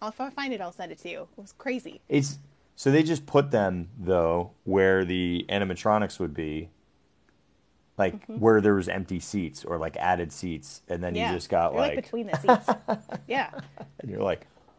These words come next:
Speaker 1: Yeah, it was
Speaker 2: "That's
Speaker 1: crazy.
Speaker 2: so
Speaker 1: It was
Speaker 2: s-,
Speaker 1: for the,
Speaker 2: that's not that
Speaker 1: the
Speaker 2: hard to do either."
Speaker 1: It was for its birthday, I think, on the ninth.
Speaker 2: Oh,
Speaker 1: So
Speaker 2: that's
Speaker 1: I,
Speaker 2: so
Speaker 1: I only saw,
Speaker 2: cool.
Speaker 1: like, one or two TikToks about it. I was like, "What?" <laughs> So, that was pretty
Speaker 2: That's
Speaker 1: neat.
Speaker 2: sick.
Speaker 1: Yeah.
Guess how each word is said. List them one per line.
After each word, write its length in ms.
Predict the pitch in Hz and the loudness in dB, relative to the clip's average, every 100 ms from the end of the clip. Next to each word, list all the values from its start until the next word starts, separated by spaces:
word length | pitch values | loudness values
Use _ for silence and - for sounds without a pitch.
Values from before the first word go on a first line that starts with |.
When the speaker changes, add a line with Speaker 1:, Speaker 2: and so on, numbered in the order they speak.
| _ _ _ _ _ _ _ _ _ - | _ _ _ _ _ _ _ _ _ -6
Speaker 1:
Yeah, 200 | 269 277 | -2 0
it 40 | |
was 100 | 175 | -2
Speaker 2:
"That's 80 | - | -2
Speaker 1:
crazy. 200 | 269 240 | -2 0
Speaker 2:
so 80 | 226 | 2
Speaker 1:
It 80 | 247 | 2
was 120 | 269 | 0
Speaker 2:
s-, 40 | |
Speaker 1:
for 220 | - 262 294 | 0 2 2
the, 60 | |
Speaker 2:
that's 160 | 233 196 | 0 -2
not 120 | 359 | 0
that 200 | 359 208 | 4 4
Speaker 1:
the 40 | 208 | 8
Speaker 2:
hard 160 | 185 175 | 6 6
to 60 | 127 | 2
do 280 | 113 170 95 | 4 4 4
either." 480 | 101 110 76 73 87 - | 2 0 -4 -10 -12 -6
Speaker 1:
It 40 | |
was 100 | 247 - | -6 -4
for 120 | 302 | -8
its 100 | - | -6
birthday, 440 | 190 247 - 139 143 | -8 -8 -8 -12 -14
I 40 | |
think, 260 | 160 147 165 | -16 -18 -16
on 260 | 160 160 | -16 -16
the 60 | 160 | -14
ninth. 280 | 165 - - _ _ _ _ _ _ _ _ - | -12 -14 -16 _ _ _ _ _ _ _ _ -4
Speaker 2:
Oh, 60 | |
Speaker 1:
So 40 | 87 | -2
Speaker 2:
that's 200 | 87 87 | -2 -2
Speaker 1:
I, 20 | |
Speaker 2:
so 160 | - 76 | -4 -4
Speaker 1:
I 80 | |
only 120 | - 76 | -4 -4
saw, 60 | |
Speaker 2:
cool. 80 | 226 | -4
Speaker 1:
like, 140 | 220 202 | -6 -8
one 160 | 208 | -10
or 60 | 208 | -10
two 140 | - 202 | -10 -12
TikToks 440 | 202 - 180 151 | -10 -12 -14 -14
about 180 | 170 156 | -14 -14
it. 80 | - | -14
I 80 | - | -16
was 100 | - | -16
like, 120 | 214 440 | -14 -8
"What?" 200 | 466 427 _ - | -8 -10 _ -8
<laughs> 680 | - - _ _ - - - _ - - - - _ _ - | -8 -14 _ _ -14 -10 -10 _ -20 -20 -20 -20 _ _ -18
So, 260 | - - - _ _ _ _ _ | -16 -16 -20 _ _ _ _ _
that 60 | 202 | -20
was 100 | 185 | -16
pretty 160 | 180 87 | -12 -8
Speaker 2:
That's 240 | 87 - | -6 -8
Speaker 1:
neat. 60 | 76 | -10
Speaker 2:
sick. 200 | 71 - _ - | -12 -20 _ -18
Speaker 1:
Yeah. 200 | 185 - | -14 -14